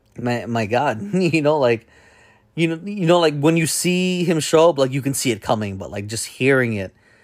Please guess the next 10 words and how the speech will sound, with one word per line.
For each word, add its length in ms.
just 200
changes 520
everything. 640
It 60
changes 520
everything 440
so 280
much, 280
so 220
well, 380